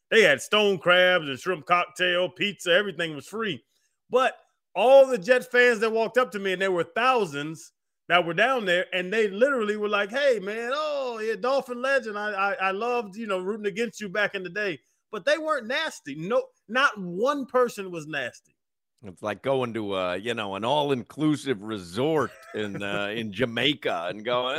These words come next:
Speaker 2: "Everything's great there. It's probably the," you know, you go, "Well, wait a second. Maybe you venture out a little bit beyond the gates of your, uh,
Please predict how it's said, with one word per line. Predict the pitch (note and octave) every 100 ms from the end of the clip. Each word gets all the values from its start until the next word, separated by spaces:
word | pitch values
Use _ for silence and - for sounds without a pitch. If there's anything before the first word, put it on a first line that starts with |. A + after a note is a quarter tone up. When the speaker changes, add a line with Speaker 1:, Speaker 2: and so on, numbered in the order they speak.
| F3+
Speaker 2:
"Everything's | B3+ C4+ D4 D4 D3+
great | D3 E3 C4+ C#4+ -
there. | C#3 G2 E2
It's | A2
probably | D#3+ A3 C4+ G#3 C3 D3 D#3+
the," | D#3+ D#3+ D#3 E3
you | F3+
know, | D3 A#2+ B2+
you | E3+ F#3+
go, | G3+ G#3
"Well, | B3+ A3 F#3+
wait | F3+ F#3 D#3
a |
second. | - C#3 A#2+ A#2 C#3
Maybe | F#3 E3+
you | D#3
venture | A2+ A2 E3 E3 C#3+ D#3+ C#3+
out | D3 D3
a | B2+
little | C#3 D#3 D3
bit | B2 D3 C#3 C3+
beyond | C#3 C#3+ D3 C#3+
the |
gates | A#2+ G#2+ C3+ D3 C3 - -
of | B2+ A2
your, | A#2 A2+ A2 A2
uh, | G2+ G2+ G2+